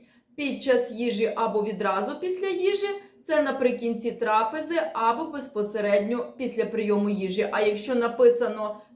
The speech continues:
«після їжі», то через тридцять-сорок хвилин після прийому їжі. І увага! Якщо в інструкції не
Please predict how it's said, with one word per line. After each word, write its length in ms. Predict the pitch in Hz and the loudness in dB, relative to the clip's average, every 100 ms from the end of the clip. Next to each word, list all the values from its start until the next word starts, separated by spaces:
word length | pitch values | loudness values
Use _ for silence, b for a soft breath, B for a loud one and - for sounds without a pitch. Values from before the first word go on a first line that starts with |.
| _ | _
«після 380 | 262 254 - 277 | -4 -2 0 0
їжі», 640 | 262 269 311 320 349 - - | 0 0 -4 -2 -2 -4 0
то 320 | 269 233 - - - | 2 4 0 -10 -8
через 360 | - 226 208 | 4 6 6
тридцять-сорок 960 | 208 220 202 202 330 - - 208 196 - | -2 -4 -4 -4 -6 -8 -4 -4 -4 -6
хвилин 420 | 196 202 226 285 - - | -4 2 2 2 -4 -4
після 260 | 330 - | -2 0
прийому 440 | 214 208 196 196 190 | -2 -2 -2 0 -2
їжі. 320 | 185 190 202 | -4 -2 -2
І 200 | 208 247 | -2 0
увага! 640 | 240 202 254 226 185 - - B B B B | 2 4 4 4 2 -8 -14 B B B B
Якщо 440 | 247 254 - 311 - | -2 -2 -2 -2 -2
в 120 | 302 | -2
інструкції 760 | 320 - 339 277 - 254 240 | -6 -2 0 0 -2 0 2
не 160 | 254 | 2